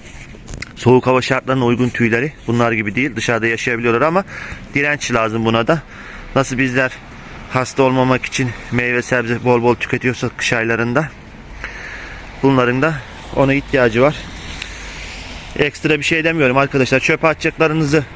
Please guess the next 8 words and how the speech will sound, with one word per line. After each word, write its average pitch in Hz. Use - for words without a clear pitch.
çöpün 160
kenarına 156
bir 147
tabağa 156
koyarsanız 156
rahatça 147
hayvanlar 135
beslenirler. 127